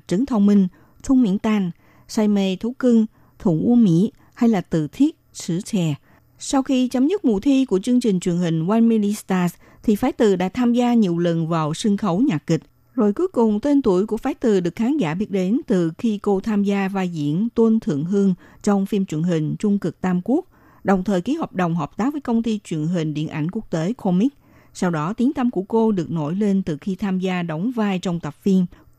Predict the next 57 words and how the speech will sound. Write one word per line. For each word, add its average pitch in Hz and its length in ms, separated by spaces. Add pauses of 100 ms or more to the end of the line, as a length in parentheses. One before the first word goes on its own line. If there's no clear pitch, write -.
(120)
Trung 214 180
Cực 160 200
Nhất 196 140
Bang 180 180
hai. 185 340 (400)
Không 247 200
những 175 200
thế, 208 460
tiếng 277 160
hát 302 320
của 233 160
Phái 240 200
Từ 196 220
một 156 160
lần 165 200
nữa 160 220
cũng 165 180
thu 226 160
hút 247 180
sự 151 160
chú 185 180
ý 196 240
và 254 120
quan 214 300
tâm 208 140
của 190 100
mọi 170 200
người. 170 340 (360)
Ngày 190 160
hai 220 180
mươi 220 100
hai 214 80
tháng 233 160
tám 185 360
năm 226 160
hai 254 180
nghìn 175 200
không 196 300
trăm 185 140
mười 156 100
bốn, 170 300 (320)
Tăng 254 120
Phái 269 160
Từ 196 200
tuyên 214 200
bố 196 240
trở 185 140
thành 185 220
thành 175 200
viên 226 200
của 196 100
công 208 200
ty 202 160
âm 196 260
nhạc 165 200 (140)
Linfair 185 580
Records. 190 460